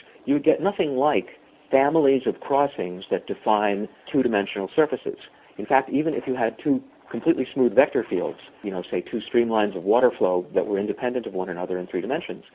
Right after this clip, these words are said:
again, you wouldn't get sheets. But the brain, the pathways of the brain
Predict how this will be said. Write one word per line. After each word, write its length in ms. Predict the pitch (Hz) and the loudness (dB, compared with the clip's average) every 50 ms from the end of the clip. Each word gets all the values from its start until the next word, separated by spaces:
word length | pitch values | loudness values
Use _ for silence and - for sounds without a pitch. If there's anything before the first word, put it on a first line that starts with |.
| - - - - - - | -20 -20 -20 -18 -8 -6
again, 280 | 123 156 202 202 147 | 0 2 2 2 2
you 80 | 117 113 | 0 0
wouldn't 220 | 131 151 151 135 | 0 0 0 0
get 140 | 139 135 123 - - | -2 -2 -4 -2 -6
sheets. 180 | 160 131 - - - - - - - - - - - - - | -6 -6 -8 -8 -18 -20 -20 -20 -20 -20 -20 -20 -20 -10 -8
But 140 | 117 - - | -8 -6 -6
the 60 | 92 | -8
brain, 540 | 92 104 123 147 160 143 117 107 101 104 - - | -4 -2 0 2 2 2 0 0 -2 -4 -6 -6
the 60 | - | -6
pathways 400 | - - 131 131 139 - 151 131 123 | -6 -2 -4 -4 2 4 2 2 2
of 60 | 120 | 0
the 80 | - 123 | -6 -4
brain 380 | 98 98 95 95 92 95 95 | -2 -2 -2 -2 -4 -6 -8